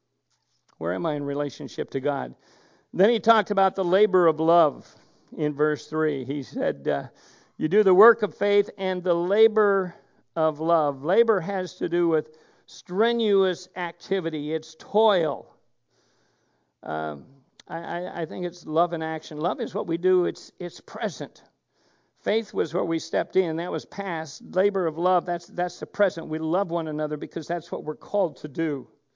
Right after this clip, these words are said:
Uh, who do you love?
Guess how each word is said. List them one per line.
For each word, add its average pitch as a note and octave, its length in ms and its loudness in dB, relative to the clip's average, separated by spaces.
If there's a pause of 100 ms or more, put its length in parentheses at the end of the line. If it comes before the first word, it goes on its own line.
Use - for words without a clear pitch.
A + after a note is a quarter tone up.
(960)
Uh, - 260 -10 (4000)
who G3 100 -6
do A3 80 -10
you E3+ 100 -4
love? C3+ 400 -10